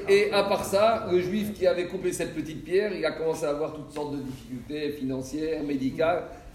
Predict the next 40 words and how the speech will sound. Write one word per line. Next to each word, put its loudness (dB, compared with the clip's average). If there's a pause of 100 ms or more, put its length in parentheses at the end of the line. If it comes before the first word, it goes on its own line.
Il -4
a -4
compris -6
qu'il 0
avait 0
fait -4
une -4
grosse -4
boulette -2 (240)
et -2
qu'il -4
avait 4
fait -8
quelque -6
chose -6
qu'il -14
fallait -2
pas -4
faire. -2 (460)
Alors 0
il -2
est -4
parti -6
voir 2
chez 2
Rav 2
Eliashiv -4
pour -8
lui -4
demander -6
qu'est-ce -10
qu'il -10
devait -4
faire, -2
déjà -2
quel -8
teshuva -4
il 0
devait -2
faire -4